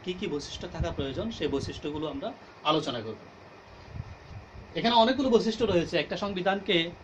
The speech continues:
ভালো একটা সংবিধান হতে হলে। কারণ সংবিধান, আহ, গতানুগতিক যে সংবিধান রয়েছে সেই সংবিধান এবং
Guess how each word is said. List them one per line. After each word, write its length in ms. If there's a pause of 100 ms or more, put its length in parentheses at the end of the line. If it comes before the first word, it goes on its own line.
(180)
ভালো 200
একটা 140
সংবিধান 400
হতে 220
হলে। 280 (1000)
কারণ 140
সংবিধান, 500 (580)
আহ, 160
গতানুগতিক 580
যে 140
সংবিধান 420
রয়েছে 340
সেই 160
সংবিধান 600 (540)
এবং 320